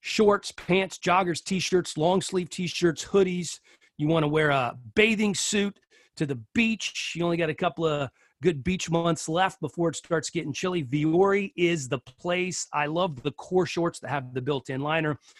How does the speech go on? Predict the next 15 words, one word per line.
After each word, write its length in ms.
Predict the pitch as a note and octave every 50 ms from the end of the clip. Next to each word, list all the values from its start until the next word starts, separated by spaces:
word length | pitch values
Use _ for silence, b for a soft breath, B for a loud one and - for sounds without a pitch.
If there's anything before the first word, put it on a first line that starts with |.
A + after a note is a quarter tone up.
| b b b
The 100 | - C#3+
workout 580 | C3+ B2 D3+ F3 F#3 - - F3+ D#3+ - - -
t-shirts 580 | - F#3 F3+ E3 C#3 - E3 D#3+ D#3 - -
are 100 | - -
unbelievable. 800 | D#3+ D3+ D#3+ D3 D3 D3 D3 D3 C#3 C3+ C#3 C3+ B2+ C#3+ C#3+ C#3+ - b b b b b
You 80 | D#3 D3
can 140 | - D3+
go 120 | C3+ D3 C#3
from 240 | - - - B2+ B2
the 60 | B2+
gym 440 | A#2 A#2 E3+ F3+ F3+ F3 E3 D#3+ - B B B B B B B -
to 40 | -
the 100 | C3 -
coffee 360 | - - F3 E3+ D#3 - -
shop 480 | C#3+ - - F3 D#3+ D3+ D3 C#3 - _